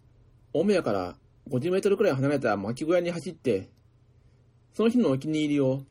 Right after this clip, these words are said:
十本くらい選んで、カゴに入れる。そしてまた母屋まで走って、母さんに、「はい」って渡す。母さんが、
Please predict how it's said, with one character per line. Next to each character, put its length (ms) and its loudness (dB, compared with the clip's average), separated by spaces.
十 160 2
本 260 0
く 60 2
ら 100 4
い 100 4
選 180 2
ん 40 0
で、 240 -4
カ 120 0
ゴ 120 4
に 160 2
入 80 2
れ 100 4
る。 160 -4
そ 100 -2
し 40 -14
て 80 -2
ま 140 2
た 80 0
母 160 6
屋 80 4
ま 80 2
で 60 0
走 200 -8
っ 40 -6
て、 340 -4
母 180 -4
さ 120 0
ん 80 0
に、 180 -6
「は 140 2
い」 80 4
っ 40 -12
て 100 -2
渡 280 -4
す。 220 -12
母 160 0
さ 120 -2
ん 80 -2
が、 220 0